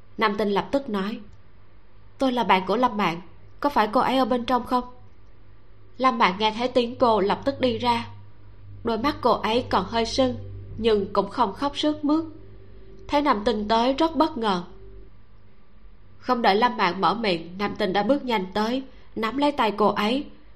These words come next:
tựa hồ như làm như vậy có thể cho cô ấy thêm nhiều dũng khí. Từ trước đến nay, Nam Tinh không có bạn bè, cũng không biết làm sao để quan tâm bạn bè.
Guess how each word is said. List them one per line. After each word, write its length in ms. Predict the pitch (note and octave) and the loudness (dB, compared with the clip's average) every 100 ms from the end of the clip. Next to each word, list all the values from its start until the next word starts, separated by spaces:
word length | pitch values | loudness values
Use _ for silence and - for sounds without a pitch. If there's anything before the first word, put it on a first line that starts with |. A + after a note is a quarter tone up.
| - | -2
tựa 140 | G#3 F#3 | 4 4
hồ 280 | F#3+ G3+ | 6 6
như 260 | F#3 A#3 B3+ | 6 6 6
làm 200 | A#3 G3 | 4 -2
như 140 | G3 A3 | 0 2
vậy 280 | G#3+ F3+ E3 | 2 -2 -2
có 100 | A#3+ | -4
thể 200 | B3+ F3+ | 0 -2
cho 220 | E3+ A#3 G#3 | 0 -2 0
cô 100 | G#3+ | 0
ấy 240 | - G#3+ | 0 -4
thêm 260 | A#3+ B3 G3 | -2 -2 2
nhiều 180 | F#3+ D#3 | 2 2
dũng 160 | D#3 F#3+ | -4 -4
khí. 360 | - A#3 C4+ - - - - - - - - - - - - - - - - - - - - - - | -2 -2 -2 -10 -18 -18 -18 -18 -20 -20 -18 -18 -18 -18 -18 -18 -18 -18 -18 -18 -18 -18 -18 -18 -6
Từ 160 | A#3+ F3+ | 0 2
trước 280 | - C#4 C4+ | 4 2 2
đến 200 | B3 B3+ | 0 -2
nay, 320 | A3+ G#3+ G3+ - - - - | -2 -2 -4 -10 -16 -16 -4
Nam 240 | G#3+ G3 | -2 -2
Tinh 280 | G3 G#3+ G3+ | 0 0 0
không 240 | B3 - | -2 -2
có 120 | C4 | 0
bạn 320 | A3+ G3+ D#3 F#3+ | 2 0 -2 -6
bè, 220 | F3+ E3 - - - - - | -6 -6 -14 -18 -18 -20 -6
cũng 140 | - A#3 | -2 0
không 200 | C#4 B3 | 2 2
biết 120 | D#4 | 2
làm 300 | D4+ G#3+ F3 | 2 2 0
sao 280 | G#3+ A#3 G#3 | -2 0 2
để 160 | G3 G#3+ | 0 0
quan 220 | B3+ A#3+ | -2 0
tâm 260 | B3+ A3+ | -2 0
bạn 300 | G#3+ F#3 F3+ | 0 -2 -2
bè. 200 | F#3 F#3 | -4 -4